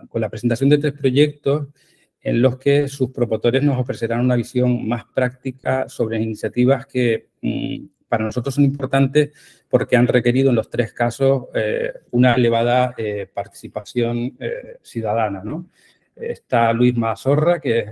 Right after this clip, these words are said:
eh, director de sostenibilidad de la Universidad de Las Palmas, que nos hablará sobre, eh, un proyecto de,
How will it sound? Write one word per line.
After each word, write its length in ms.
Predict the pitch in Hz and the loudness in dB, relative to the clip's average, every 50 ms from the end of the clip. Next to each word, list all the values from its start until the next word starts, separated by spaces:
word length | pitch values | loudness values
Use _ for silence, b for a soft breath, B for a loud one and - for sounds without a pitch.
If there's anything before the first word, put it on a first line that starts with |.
| 131 - | -10 -8
eh, 200 | 117 117 110 - - 104 | -8 -8 -8 -8 -10 -8
director 520 | 120 110 113 104 - _ 123 117 - 110 101 | -6 -4 -4 -4 -4 _ -2 0 0 -2 -2
de 320 | 101 101 98 95 98 101 | -4 -4 -4 -6 -10 -12
sostenibilidad 720 | - - - - - - 107 110 107 98 101 113 120 117 | -12 -10 -12 -8 -2 0 0 2 2 2 2 2 2 2
de 60 | 117 | 2
la 60 | 113 107 | 2 0
Universidad 440 | 107 107 101 98 - - 110 107 | -2 -2 -2 -4 -4 -2 -2 0
de 80 | 107 98 | 0 -2
Las 140 | - - _ | -4 -8 _
Palmas, 460 | _ - 117 117 117 120 135 139 131 | _ 0 2 2 4 4 2 2 0
que 120 | - 131 | -2 -4
nos 120 | 117 104 98 | -4 -2 -4
hablará 320 | 95 95 101 101 104 107 | -4 -4 -2 -2 -2 -2
sobre, 480 | - - - - 104 101 101 104 104 b b b b b b b b | -4 -6 -10 -10 -4 -2 -2 -2 -2 b b b b b b b b
eh, 240 | - 110 104 101 - - | -4 -2 -2 -2 0 4
un 140 | 135 127 123 | 6 6 6
proyecto 500 | 127 123 113 117 120 117 - - 135 123 | 6 4 4 4 2 0 -2 -2 -2 -2
de, 420 | 113 107 98 98 95 101 - - | 0 -2 -2 -2 -4 -8 -10 -14